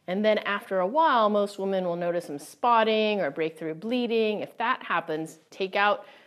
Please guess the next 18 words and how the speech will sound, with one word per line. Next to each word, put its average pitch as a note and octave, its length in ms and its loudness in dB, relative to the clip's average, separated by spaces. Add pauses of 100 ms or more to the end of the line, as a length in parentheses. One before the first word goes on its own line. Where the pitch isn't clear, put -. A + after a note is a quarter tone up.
(200)
um, D#3 360 -4
the D#3+ 120 -2
ring, C#3+ 280 -6
and E3 100 -6
each - 260 -8
time F#3 240 0
you F3 80 -6
should F3 140 -6
have E3 100 -6
a E3 40 -4
new F#3 200 0
ring D3+ 420 -6
every D#3+ 480 -4 (160)
four D#3+ 180 0
weeks D3+ 320 -10
to D#3+ 100 -8
a C#3+ 60 -4
month. A2 340 -10